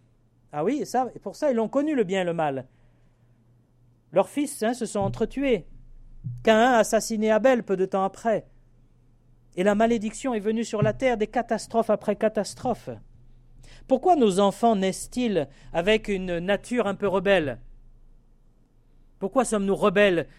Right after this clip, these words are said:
dès l'enfance ? Parce que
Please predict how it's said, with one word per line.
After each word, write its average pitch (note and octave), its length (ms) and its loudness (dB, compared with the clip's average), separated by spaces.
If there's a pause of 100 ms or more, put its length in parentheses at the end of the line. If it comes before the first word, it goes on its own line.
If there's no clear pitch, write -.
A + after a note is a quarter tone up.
(180)
dès G3+ 200 0
l'enfance ? G3 840 -2 (1120)
Parce E3 200 -6
que F3 380 -2